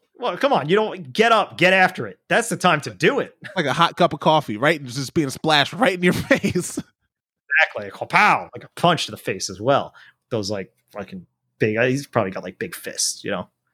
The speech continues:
Speaker 1: You don't, you don't wanna take a punch from Chris Cuomo. Anyway, um, yeah, I don't know when my peak C N N watch was. It was probably around, yeah, twenty fifteen, twenty sixteen,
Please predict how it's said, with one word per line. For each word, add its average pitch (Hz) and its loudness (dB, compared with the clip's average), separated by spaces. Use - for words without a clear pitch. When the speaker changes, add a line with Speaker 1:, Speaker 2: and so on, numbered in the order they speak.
Speaker 1:
You 123 -2
don't, 113 2
you 131 4
don't 156 6
wanna 113 2
take - -4
a - -20
punch 95 -10
from 92 -16
Chris - -12
Cuomo. 95 -14
Anyway, 139 0
um, 127 4
yeah, 202 6
I 208 6
don't 254 4
know 226 4
when 160 2
my 131 2
peak 127 -8
C 123 -4
N 113 -2
N 110 -4
watch 107 -6
was. 117 -6
It 208 4
was 233 0
probably 190 4
around, 117 2
yeah, 107 2
twenty 113 2
fifteen, 101 -4
twenty 95 -6
sixteen, - -8